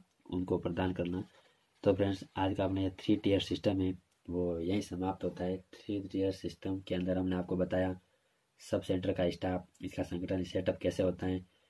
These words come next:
फिर पीएससी के बारे में, फिर अपन ने बताया सीएससी के बारे में, इसके function पढ़े अपन ने, इसके कार्य पढ़े, इसका staff कितना वो पढ़ा है, कितने की जनसंख्या को cover करता है,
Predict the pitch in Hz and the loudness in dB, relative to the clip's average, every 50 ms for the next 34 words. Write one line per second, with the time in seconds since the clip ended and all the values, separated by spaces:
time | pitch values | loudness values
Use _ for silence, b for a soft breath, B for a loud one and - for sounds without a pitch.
0 | b b _ - 95 92 90 90 - 92 92 90 - - 92 - 98 92 92 90 | b b _ -2 0 0 0 0 2 2 2 2 2 0 2 2 2 4 4 4
1 | 90 92 90 90 90 90 90 - - _ _ - - 101 95 95 92 - 90 90 | 4 2 2 2 2 0 -2 -6 -12 _ _ -6 -2 0 2 2 2 0 0 -2
2 | 90 87 85 - - - - - - 95 85 - - 101 95 95 90 - 90 90 | -2 -2 -2 -2 -2 -4 -4 -2 -2 -2 -2 -2 -2 0 0 2 2 2 2 2
3 | 90 90 92 90 90 90 - - 123 - - 92 80 - 101 92 - 92 90 90 | 0 0 0 0 -2 -2 -2 -4 -4 -2 -2 -4 -4 -4 -4 -2 0 2 2 4
4 | 90 87 - 90 90 90 90 - 87 - 92 92 92 92 90 92 87 90 90 90 | 2 2 0 0 0 0 -2 -2 -2 -2 0 0 0 0 0 0 0 0 0 -2
5 | 90 B B B B B B B - - - 90 87 85 82 - 92 92 92 92 | -2 B B B B B B B -20 -8 -4 -2 -2 -2 -2 -2 -2 -2 0 0
6 | 92 87 95 92 90 90 90 90 - 90 90 90 90 90 87 85 - 90 82 - | 0 0 0 2 4 4 4 4 2 2 2 2 2 2 2 0 -2 -4 -2 -2
7 | 95 98 95 87 92 98 98 - 92 90 90 98 92 90 87 - 98 98 101 101 | 0 0 2 2 2 0 0 0 -2 -2 0 0 0 0 0 0 2 4 4 4
8 | 101 95 92 - 90 90 90 | 4 2 0 0 0 -2 -2